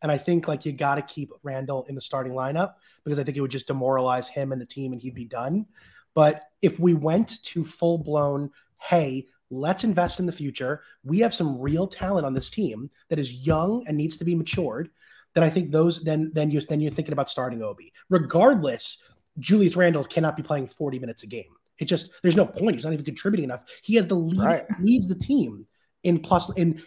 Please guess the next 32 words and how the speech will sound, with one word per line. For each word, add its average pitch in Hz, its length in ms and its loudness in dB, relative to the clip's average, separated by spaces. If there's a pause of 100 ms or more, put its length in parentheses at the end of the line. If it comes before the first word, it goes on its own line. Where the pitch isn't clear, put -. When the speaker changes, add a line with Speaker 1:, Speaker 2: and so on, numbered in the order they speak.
Speaker 1:
in 196 140 6
lowest 160 640 4
plus 170 240 -2
minus, - 560 -2 (260)
in 156 140 0
negative. 180 300 2 (520)
So, 196 280 8
like, 175 280 2
he's 220 240 2
gotta 214 160 2
be 196 80 0
playing 170 240 0
less 147 220 -2
minutes. 117 260 -8
Then 165 160 0
on 185 80 4
the 180 80 2
second 214 380 2
unit, 220 420 0 (400)
I'm 160 140 -2
seeing 160 280 -2
Quickley. 190 520 -4 (720)
I'm 156 160 0
seeing, 156 600 -2
um, 139 360 -2 (260)
I'd 160 220 0
like 175 220 -2
to, - 140 -2
I'd 156 220 -4
like 175 280 -2
to 185 100 -6
see, 156 580 -4